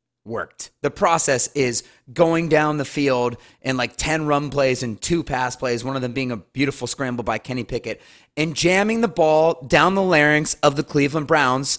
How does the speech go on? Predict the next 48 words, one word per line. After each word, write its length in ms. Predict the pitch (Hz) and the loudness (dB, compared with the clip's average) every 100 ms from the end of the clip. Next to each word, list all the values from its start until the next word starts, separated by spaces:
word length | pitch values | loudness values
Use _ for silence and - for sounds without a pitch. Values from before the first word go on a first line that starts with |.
| - | 0
A 140 | 135 | 0
K 480 | 139 160 127 123 131 | 2 0 0 0 -2
A 60 | 135 - _ | -4 -12 _
the 80 | 202 | 0
biggest 400 | 160 160 185 - | 2 2 2 0
loser 260 | 160 160 175 | 0 0 -2
franchise 600 | - 139 135 156 143 143 | 0 0 0 2 2 0
in 60 | |
the 60 | 127 | -4
history 360 | 135 175 - 160 | -2 -2 0 -2
of 100 | 131 | -2
all 180 | 135 143 | 0 0
organized 520 | 131 135 131 123 120 | 2 -2 -2 -4 -4
sports 380 | - 110 127 - - - | -6 -4 -4 -4 -10 -2
at 100 | 196 | 2
any 220 | 220 214 | 2 4
level, 380 | 208 180 - - - - | 4 4 2 -10 -16 2
professional, 840 | 175 - 156 156 180 165 160 156 - _ | 4 6 4 2 0 2 2 0 -6 _
college, 640 | - 147 143 143 139 135 - - _ _ _ | -4 0 2 2 0 -2 -10 -18 _ _ _
high 260 | - 156 151 | 0 2 2
school, 380 | - 151 156 - | 0 -2 -2 -8
hell, 440 | - 175 190 - - _ | 0 2 4 0 -8 _
even 460 | 135 156 185 185 175 131 | 0 2 2 0 -4 -6
adult 340 | 123 147 151 | 2 4 4
rec 300 | 139 123 - | 2 0 -2
league. 320 | 104 90 - | -10 -12 -10
The 80 | 143 | -10
Cleveland 400 | - 175 170 190 | -2 -2 0 -2
Browns 340 | 151 143 147 175 | 0 0 -2 -2
are 60 | |
the 80 | 160 | -6
Browns, 400 | 135 123 135 139 | -4 -4 -4 -4
and 60 | 127 | -4
it 40 | |
looks 220 | 143 - | -4 -2
like 160 | 175 170 | -4 -2
they're 80 | 143 | -6
returning 400 | 143 127 127 131 | -6 -6 -6 -8
to 80 | |
Brownstown, 680 | 131 156 196 196 - 120 120 | -4 -2 -2 -2 -6 -6 -4
even 180 | 123 123 | -4 -4
though 120 | 117 | -6
Deshaun 400 | 117 120 131 123 | -6 -8 -8 -6
Watson 360 | 123 127 - 117 | -4 -4 -6 -8
is 100 | 107 | -10
impossible 500 | 107 104 107 - 107 | -10 -8 -8 -10 -14
to 80 | 101 | -12
sack. 460 | - 107 110 - | -8 -6 -8 -10